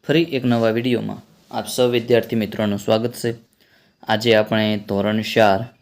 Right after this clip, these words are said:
વિષય ગુજરાતી, કુહુ, કે જેમાં પાઠ નંબર એક છે, આપણે જે શેરીથી શર્ટ સુધી, એ પાઠની આપણે સમજૂતી મેળવવાના છીએ. શેરીથી શર્ટ સુધી એક સરસ મજાની વાર્તા છે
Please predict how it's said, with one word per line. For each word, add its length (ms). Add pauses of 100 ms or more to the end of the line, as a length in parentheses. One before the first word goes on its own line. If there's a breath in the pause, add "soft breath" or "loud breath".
વિષય 320
ગુજરાતી, 480 (140)
કુહુ, 320 (580)
કે 360
જેમાં 460
પાઠ 300
નંબર 280
એક 400
છે, 260
આપણે 500 (260)
જે 120
શેરીથી 680
શર્ટ 380
સુધી, 360 (520 soft breath)
એ 80
પાઠની 440
આપણે 200
સમજૂતી 520
મેળવવાના 540
છીએ. 380 (3500 loud breath)
શેરીથી 600
શર્ટ 280
સુધી 360
એક 100
સરસ 340
મજાની 300
વાર્તા 400
છે 300